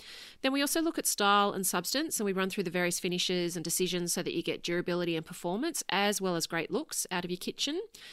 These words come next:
I discuss planning tips and tricks, and I highlight the specific rules that I see homeowners follow to the detriment of their kitchen design and functionality. And then lastly, I take you through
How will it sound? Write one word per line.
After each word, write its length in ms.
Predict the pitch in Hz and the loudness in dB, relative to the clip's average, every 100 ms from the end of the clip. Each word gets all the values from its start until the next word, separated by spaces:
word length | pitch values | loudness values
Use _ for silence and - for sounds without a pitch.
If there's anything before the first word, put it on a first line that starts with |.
| - - - - | -18 -20 -10 -2
I 440 | 226 226 226 233 226 | 2 4 6 6 4
discuss 400 | 226 - 226 - | 2 2 2 0
planning 520 | - 220 226 233 226 | 0 2 4 2 2
tips 340 | - 214 - - | -2 0 -2 0
and 160 | 196 | 0
tricks, 400 | 185 277 - - - | 0 0 0 -2 0
and 120 | 208 | 0
I 60 | 202 | 0
highlight 300 | 226 262 - | 0 0 0
the 60 | |
specific 460 | - 202 - 220 - | 0 2 2 2 -2
rules 400 | 170 185 180 180 | 0 2 2 2
that 120 | 175 | 0
I 60 | 175 | 0
see 180 | 175 175 | 0 -2
homeowners 540 | 175 175 170 165 - | -2 -2 -2 -2 -2
follow 380 | 175 170 170 165 | 0 0 0 0
to 120 | - | -2
the 120 | 170 | -2
detriment 580 | 170 165 - 165 156 - | -2 -4 -4 -6 -6 -8
of 100 | 160 | -6
their 120 | 156 | -6
kitchen 300 | - - 170 | -4 -6 -4
design 360 | 165 160 156 156 | -6 -4 -6 -6
and 80 | 156 | -6
functionality. 680 | 156 160 156 156 185 285 381 - - - - - | -4 -4 -2 -2 0 0 -2 -8 -16 -18 -8 0
And 100 | 233 | 2
then 140 | 240 | 4
lastly, 360 | 233 240 254 254 | 6 4 4 4
I 60 | |
take 260 | 233 214 208 | 4 0 -2
you 80 | 208 | -4
through 480 | - 190 185 185 | 0 2 4 4